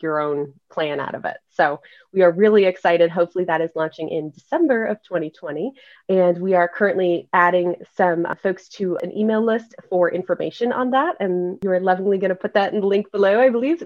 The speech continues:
So, um, if you would like to get on that email list for more information when that comes out, that's awesome.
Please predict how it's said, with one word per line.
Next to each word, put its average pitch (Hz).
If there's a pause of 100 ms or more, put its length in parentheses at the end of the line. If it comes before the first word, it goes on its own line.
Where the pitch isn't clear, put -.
So, 208
um, 185
if 185
you 196
would 180
like 180
to 202
get 180
on 170
that 160
email 185
list 165
for 165
more 170
information 185
when 160
that 156
comes 156
out, 156
that's 160
awesome. 156